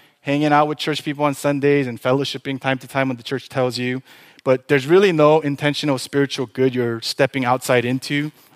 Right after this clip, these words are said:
outside of a Sunday, whether it's being a good witness in your workplace or to do good works for your community. Can I encourage you?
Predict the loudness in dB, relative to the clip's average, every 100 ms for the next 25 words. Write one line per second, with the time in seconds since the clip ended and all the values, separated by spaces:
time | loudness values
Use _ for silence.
0 | _ -2 2 2 2 0 -2 0 2 2
1 | 0 -4 -14 -20 _ -2 2 2 0 -2
2 | -2 -2 -4 -2 -2 0 -4 -4 -8 -10
3 | 0 0 0 2 4 4 0 -4 -8 -16
4 | -20 _ -16 -10 -8 0 0 2 -2 -4
5 | -8 -10 -4 -2 0 0 -2 -2 -10 -20
6 | -10 -2 2 2 0 4 4 4 0 -2
7 | -6